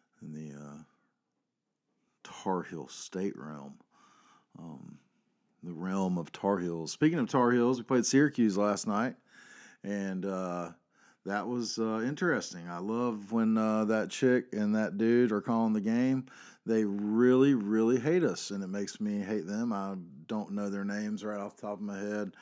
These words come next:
I've looked 'em up, but I just block 'em out, um, right after I look it up 'cause they irritate me so much. And, um,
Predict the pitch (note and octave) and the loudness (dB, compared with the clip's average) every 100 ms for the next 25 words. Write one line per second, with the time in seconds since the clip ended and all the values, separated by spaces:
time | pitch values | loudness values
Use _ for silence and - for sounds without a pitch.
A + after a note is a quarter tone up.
0 | - - - - E2 G#2 G2+ G#2+ G2+ G#2 | -20 -20 -18 -10 -6 -4 -4 -2 0 2
1 | G2 F#2+ F2+ F2+ F2 - F#2+ F#2 - F#2+ | 0 0 0 0 -4 -4 0 0 0 -2
2 | F#2+ F#2+ F#2+ - - F2+ E2+ F2 F2 F2 | 0 0 -2 -8 -14 -10 -8 -8 -8 -10
3 | D#2 - F2+ F#2+ F2+ F2 F2+ E2+ F2 F#2 | -12 -10 -6 -2 -4 -4 -4 -2 -4 -4
4 | F#2+ F2+ F2+ B1+ F2 F2 E2 F2+ - F2 | -4 -4 -4 -6 -10 -8 -6 -6 -6 -10
5 | E2 - G2 F#2 F2+ F2 E2+ - - - | -8 -8 -6 -4 -6 -8 -10 -14 -18 -20
6 | - - - - - F2 F2 E2+ E2+ E2+ | -20 -20 -20 -20 -14 -12 -10 -10 -10 -10
7 | E2+ E2+ E2+ | -10 -12 -12